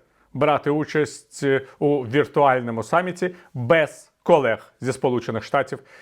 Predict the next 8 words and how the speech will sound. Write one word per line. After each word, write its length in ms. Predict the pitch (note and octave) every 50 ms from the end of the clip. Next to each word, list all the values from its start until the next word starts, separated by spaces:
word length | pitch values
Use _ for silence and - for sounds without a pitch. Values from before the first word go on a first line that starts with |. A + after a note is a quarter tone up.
| - -
і 200 | D#3 C#3+ C#3+ C#3 - - -
Китайської 640 | - D3 - - B2 A2+ A2 - - - B2 A#2
Народної 420 | A2+ A#2 A#2 A2 G#2 A2 B2+ B2+
Республіки. 520 | A#2 A#2 A#2 - G#2+ E2 C#2+ - - - - _ _ _ _ _ _ _ _ _ _ _ _ -
І 220 | - G#3 A3 G#3 - - _ _ _ _ _ _ _ _ _ _ _ _ _ _ _ -
ніяких 380 | C#3 D3 D#3 D#3 C#3 - C3 A#2
особливих 420 | B2+ - D#3 C3 C#3+ D3 C3+ -
сенсацій 720 | - - E3 D3+ C3 - - D3+ C3+ G#2+ - - - -